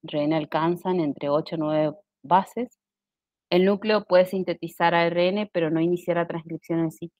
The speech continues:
en el sitio correcto. No distingue entre promotor y otra secuencia de A D N, y el factor sigma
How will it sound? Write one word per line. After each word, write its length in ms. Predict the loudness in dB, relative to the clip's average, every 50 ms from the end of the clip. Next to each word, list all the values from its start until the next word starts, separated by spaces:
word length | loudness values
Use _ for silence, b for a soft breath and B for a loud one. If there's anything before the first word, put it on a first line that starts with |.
| _ _ _
en 160 | -8 -8 -8
el 60 | -8
sitio 300 | -10 -12 -12 -8 -8 -4
correcto. 640 | -2 -2 0 0 0 -4 -4 -6 _ -8 -8 -8 -8 _ _ _ _ _ _ _ _ _ _ _ _ _ _ -4
No 240 | 0 2 2 2
distingue 500 | 2 0 -4 -8 _ -4 -2 -2 2 2
entre 240 | 0 0 0 -2 -4
promotor 480 | -4 -2 -2 0 -2 -2 -2 -2 0 2
y 60 | 2
otra 180 | 0 0 -2 -4
secuencia 480 | -6 -10 -6 -4 -4 -4 -4 -4 -2
de 100 | 0 0
A 100 | 0 0 0
D 40 | 0
N, 200 | 0 -2 -2 -2
y 40 | -4
el 100 | -4 -6
factor 340 | -8 -10 -6 -4 -4 -4
sigma 420 | -4 -6 -8 -6 -4 -4 -4 -4